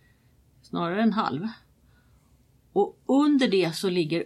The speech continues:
underhuden. Och underhuden, det är egentligen fettreserven. Eh, det är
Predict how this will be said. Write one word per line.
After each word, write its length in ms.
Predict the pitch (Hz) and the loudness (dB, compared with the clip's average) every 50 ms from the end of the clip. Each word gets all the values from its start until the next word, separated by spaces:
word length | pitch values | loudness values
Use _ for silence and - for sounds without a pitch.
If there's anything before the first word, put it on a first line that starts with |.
| - _ | -4 _
underhuden. 880 | 214 214 175 156 147 160 156 165 165 151 147 143 127 123 139 190 196 - _ _ _ _ _ _ _ _ _ _ _ _ _ _ _ _ _ _ _ _ _ | -2 0 0 0 -2 -2 -2 -2 -4 -4 -4 -6 -6 -6 -6 -8 -10 -12 _ _ _ _ _ _ _ _ _ _ _ _ _ _ _ _ _ _ _ _ _
Och 180 | - 175 - - | -8 -8 -4 0
underhuden, 800 | 247 233 226 208 190 170 190 202 208 254 262 240 196 180 170 170 | 2 4 4 4 4 2 0 0 0 0 0 0 -2 -2 -2 0
det 80 | 190 | 0
är 40 | 202 208 | 0 2
egentligen 560 | 196 175 151 156 156 - 165 170 165 160 170 160 - _ _ _ _ _ _ _ _ _ _ _ - - - | 2 0 0 -2 -6 -6 -6 -6 -4 -4 -6 -8 -12 _ _ _ _ _ _ _ _ _ _ _ -16 -10 -8
fettreserven. 880 | 180 156 160 - 156 143 143 - - 180 185 190 156 - - - 170 - - - - | -8 -8 -8 -8 -8 -8 -8 -6 -6 -6 -6 -6 -6 -8 -10 -12 -12 -14 -16 -18 -14
Eh, 260 | 240 262 254 262 135 139 - _ _ _ _ _ _ _ | -12 -10 -10 -8 -10 -10 -12 _ _ _ _ _ _ _
det 460 | - 170 165 165 160 147 - 165 165 165 | -16 -12 -8 -8 -8 -6 -4 -4 -4 -2
är 160 | 156 156 156 | -2 -2 -4